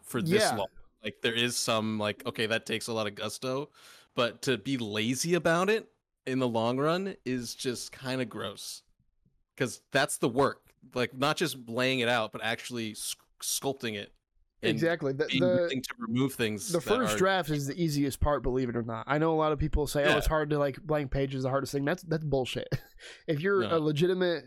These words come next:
Speaker 2: like, perfectionist writer, that's the har-, that's the easiest part. The hardest part is editing it down into something that you don't
Speaker 1: Right.
Speaker 2: hate. That, that is the difficult
Speaker 1: Right.
Speaker 2: part.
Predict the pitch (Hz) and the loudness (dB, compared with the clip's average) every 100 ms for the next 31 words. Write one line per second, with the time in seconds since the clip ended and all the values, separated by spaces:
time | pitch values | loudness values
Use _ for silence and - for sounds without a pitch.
0 | - 147 127 - - _ _ _ - 160 | -2 -2 -2 -6 -20 _ _ _ -4 -2
1 | 160 165 - 160 135 139 160 180 190 - | 0 -2 0 -2 0 0 0 -2 -4 -16
2 | _ _ _ 175 160 175 - 165 156 156 | _ _ _ -2 0 0 0 0 0 2
3 | 170 - 170 139 135 - 127 135 147 214 | 0 0 -2 0 -2 -2 -2 0 0 0
4 | 202 - 143 139 - 170 170 165 165 143 | 0 0 0 0 0 0 2 0 -2 0
5 | 143 147 147 147 - 151 143 147 131 147 | 0 0 -2 -2 -2 -2 0 -2 -2 -6
6 | 135 139 113 95 - 135 - - - - | -2 0 0 -4 -2 -4 -4 -18 -20 -2
7 | 147 143 147 165 165 147 151 151 156 143 | 0 2 2 2 2 0 0 2 6 6
8 | 110 135 117 | 6 2 -2